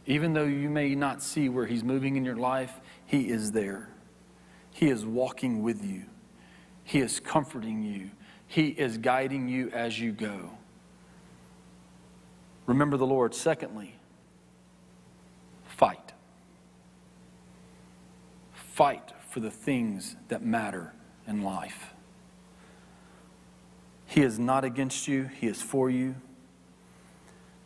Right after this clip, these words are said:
And fight for the things that are worth sifting through the rubble for. You don't want to get to the end of life and realize, "You know what? I should have fought for my marriage a little harder.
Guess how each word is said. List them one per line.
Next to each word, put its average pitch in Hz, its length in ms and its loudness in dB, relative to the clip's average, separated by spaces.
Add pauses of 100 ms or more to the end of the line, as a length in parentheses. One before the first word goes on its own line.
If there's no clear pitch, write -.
(260)
And 107 100 -2
fight - 560 4 (380)
for - 80 -2
the 113 80 2
things 120 320 2
that 110 140 2
are 107 40 4
worth 107 380 0
sifting - 340 -4
through 113 120 -4
the 101 100 0
rubble 98 240 0
for. - 380 -12 (1000)
You 135 120 4
don't 143 200 6
want 151 120 -2
to 131 80 -4
get 139 160 -2
to 131 80 -8
the 123 160 -4
end 131 140 0
of 113 100 -2
life 117 320 0
and 113 120 -4
realize, 107 360 0
"You 120 60 -2
know 135 60 0
what? 143 200 2
I 131 60 -4
should 156 200 -6
have - 80 -2
fought - 340 -4
for - 140 -8
my 117 140 0
marriage 107 360 -2
a 95 40 -8
little 95 200 -4
harder. 90 360 -8